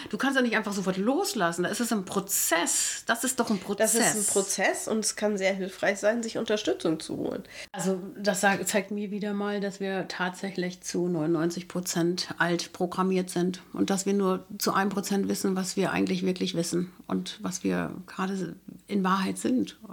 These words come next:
Speaker 2: Ja, wir erlauben uns das Zugang nicht zu unserem, den Zugang nicht
Speaker 1: Das ist
Speaker 2: zu
Speaker 1: schon
Speaker 2: unserem
Speaker 1: ziemlich wenig. <laughs> Ein Prozent. Ja, ich lach gerne darüber.
Speaker 2: Ja,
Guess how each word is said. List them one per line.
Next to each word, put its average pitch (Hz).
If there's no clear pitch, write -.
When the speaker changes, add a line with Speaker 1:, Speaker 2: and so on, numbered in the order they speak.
Speaker 2:
Ja, 269
wir 220
erlauben 220
uns 208
das 196
Zugang 190
nicht 185
zu 180
unserem, 180
den 180
Zugang 180
nicht 180
Speaker 1:
Das 190
ist -
Speaker 2:
zu -
Speaker 1:
schon 294
Speaker 2:
unserem 254
Speaker 1:
ziemlich 180
wenig. 202
<laughs> 320
Ein 277
Prozent. 277
Ja, 185
ich 208
lach 196
gerne 170
darüber. 175
Speaker 2:
Ja, 285